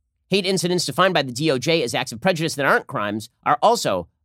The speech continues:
on the rise. And some of these people are, are suggesting that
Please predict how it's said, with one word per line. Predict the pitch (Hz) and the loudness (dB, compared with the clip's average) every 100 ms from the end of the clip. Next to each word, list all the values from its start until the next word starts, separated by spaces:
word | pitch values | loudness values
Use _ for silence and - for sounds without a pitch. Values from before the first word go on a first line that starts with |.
| - | 0
on | 143 | 0
the | 131 | 2
rise. | 101 78 64 - _ _ _ _ _ _ _ _ _ _ _ _ _ _ _ _ - | 0 -2 -6 -12 _ _ _ _ _ _ _ _ _ _ _ _ _ _ _ _ -2
And | 156 156 - | 0 0 -4
some | - 220 | 0 0
of | |
these | 202 170 | 0 -2
people | 190 180 170 131 | -2 2 2 2
are, | 123 120 - | 2 2 0
are | 113 107 104 - | -2 -2 -4 -8
suggesting | - 165 170 165 170 156 156 - | -6 -2 0 0 0 0 -2 -4
that | 123 117 | -2 -2